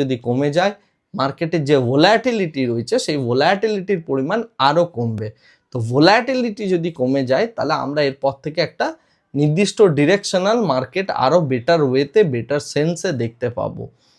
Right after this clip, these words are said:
রাইট? তো এটা হচ্ছে আরেকটা এফেক্ট, যে এফেক্টটা পড়তে পারে বলে আমার at least মনে হয়। তো এই দুটো actually মেইন ইম্পর্টেন্ট জায়গা, এবং সেবি actually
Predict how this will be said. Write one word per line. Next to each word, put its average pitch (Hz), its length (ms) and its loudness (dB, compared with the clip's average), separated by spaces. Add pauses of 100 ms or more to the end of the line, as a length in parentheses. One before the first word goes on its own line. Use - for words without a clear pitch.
(240)
রাইট? 202 260 2 (800)
তো 180 160 4
এটা 220 180 6
হচ্ছে 233 320 0 (200)
আরেকটা 202 320 0
এফেক্ট, 190 540 2
যে 135 200 -2
এফেক্টটা 170 400 -2 (100)
পড়তে 165 300 0
পারে 143 280 2
বলে 160 240 -2 (100)
আমার 165 300 -2 (100)
at - 160 -18
least 165 180 -6 (100)
মনে 117 160 -4
হয়। - 220 -8 (640)
তো 208 140 6 (100)
এই 226 240 6 (540)
দুটো 185 320 4 (160)
actually 208 380 2 (140)
মেইন 185 220 4 (180)
ইম্পর্টেন্ট 160 680 2
জায়গা, 123 400 0 (540)
এবং 165 280 4 (760)
সেবি 196 400 4 (100)
actually 240 320 -4